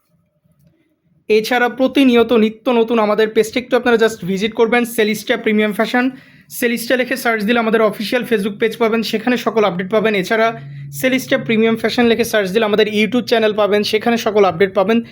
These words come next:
এছাড়া যদি আপনারা সেলিস্টা ফ্যাশন লিখে সার্চ দেন তাহলে আমাদের TikTok পেজটা পাবেন, সেখানেও সকল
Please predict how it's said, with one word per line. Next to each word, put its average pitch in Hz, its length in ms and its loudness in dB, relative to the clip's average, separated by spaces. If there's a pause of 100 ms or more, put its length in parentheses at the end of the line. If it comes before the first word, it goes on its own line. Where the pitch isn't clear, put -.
(340)
এছাড়া 254 280 2
যদি 247 140 2
আপনারা 240 240 2
সেলিস্টা 254 380 0
ফ্যাশন 240 280 0
লিখে 233 200 0
সার্চ 220 220 2
দেন 254 140 2
তাহলে 214 200 2
আমাদের 208 260 2
TikTok 226 260 -2 (120)
পেজটা 226 300 -2
পাবেন, 220 160 0 (100)
সেখানেও 233 300 -2 (100)
সকল 202 160 0